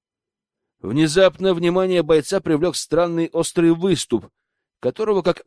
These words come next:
казалось легионеру, секунду назад не было. В мгновение ока по всей поверхности ворот возникли десятки похожих выступов. Выглядело это так, будто множество игл пытаются вырваться наружу из-под металлической плёнки.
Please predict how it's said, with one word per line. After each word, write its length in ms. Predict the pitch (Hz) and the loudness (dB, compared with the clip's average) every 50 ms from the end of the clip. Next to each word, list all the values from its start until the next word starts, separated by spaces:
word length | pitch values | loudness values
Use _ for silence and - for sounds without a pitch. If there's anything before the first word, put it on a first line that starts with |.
| _ | _
казалось 540 | - 139 131 120 123 139 127 120 113 - - | -2 -2 -2 0 0 0 0 0 -2 -2 -4
легионеру, 600 | 113 120 113 107 110 107 107 120 147 175 185 180 | -4 -6 -2 -2 -2 -2 -2 -2 -2 -2 -2 -2
секунду 520 | 147 - - 127 - - 143 131 113 107 117 | -2 -4 -8 -8 -6 -4 -4 -4 -2 -2 -2
назад 380 | 107 101 98 110 139 135 - | -2 -2 -2 -4 -8 -8 -6
не 240 | 117 123 131 120 90 | -4 -2 -2 -2 -4
было. 360 | 76 73 78 69 67 69 - _ _ _ _ _ _ _ _ _ _ _ _ _ _ _ _ | -6 -10 -14 -14 -16 -16 -16 _ _ _ _ _ _ _ _ _ _ _ _ _ _ _ _
В 140 | - 101 104 | -12 -8 -6
мгновение 760 | 110 117 123 151 165 175 180 180 196 208 202 180 170 170 165 - | -6 -2 0 0 2 2 0 0 0 0 0 0 -2 -2 -2 -2
ока 300 | - 175 185 - - 165 | -2 -4 -2 -2 -2 -2
по 160 | - 165 156 | 0 0 -2
всей 240 | 131 - - 170 160 | -2 0 0 0 0
поверхности 680 | - - 143 143 156 170 147 - 147 143 127 - - 143 | 0 2 2 2 2 2 0 -2 -4 -6 -6 -4 -4 -2
ворот 320 | 139 135 135 151 156 - 120 | 0 2 2 2 0 0 0
возникли 500 | 131 131 120 104 101 151 147 - 139 127 | -2 -2 -2 -2 -6 -8 -6 -2 -4 -4
десятки 520 | 117 123 123 - - 160 143 - - 131 | -2 -4 -6 -2 -2 -2 -2 -2 -4 -8
похожих 560 | - _ 131 120 - 135 135 127 139 127 - | -4 _ -6 -4 0 -2 0 0 -2 -4 -4
выступов. 760 | 135 135 156 151 131 - - - 95 - - 76 69 - _ _ _ _ _ _ _ _ _ _ _ _ _ _ _ _ _ _ _ _ _ _ | -2 2 2 2 2 0 -2 -6 -6 -6 -6 -14 -16 -16 _ _ _ _ _ _ _ _ _ _ _ _ _ _ _ _ _ _ _ _ _ _
Выглядело 560 | 110 127 160 175 170 175 170 165 165 165 165 | -2 0 0 2 2 2 2 2 4 4 4
это 240 | - 160 151 160 156 | 2 2 0 0 -2
так, 280 | - - 190 175 - | 0 -2 -2 -2 -2
будто 340 | 131 131 156 - - - 143 | -4 -4 -4 -2 0 -2 0
множество 580 | 143 147 160 160 143 147 139 - - - 139 131 - _ | 0 0 -2 -4 -4 -4 -8 -8 -2 -2 -2 -2 -2 _
игл 360 | - 185 180 135 117 107 - - _ _ _ _ _ _ _ _ | -10 -10 -8 -4 -4 -4 -4 -6 _ _ _ _ _ _ _ _
пытаются 520 | 127 127 - 185 185 175 165 - 160 160 | -4 -2 -2 0 -2 -2 -2 0 2 2
вырваться 580 | 147 143 165 190 190 180 180 170 - - 165 170 | 2 4 4 4 4 4 2 0 -2 -2 -6 -4
наружу 500 | 170 180 180 185 185 175 160 127 123 139 | 0 0 2 4 4 4 4 4 2 0
из-под 400 | - 143 131 - - 151 - - | 0 -2 -6 -2 -2 -4 -4 -2
металлической 680 | 131 143 127 - 147 147 143 - 139 - - 156 143 | -4 -4 -2 -2 -2 -2 -2 -4 -4 -6 -4 -6 -6
плёнки. 720 | - _ 131 139 139 113 87 78 73 _ - 64 58 50 | -4 _ 0 2 2 2 0 -4 -12 _ -18 -18 -18 -20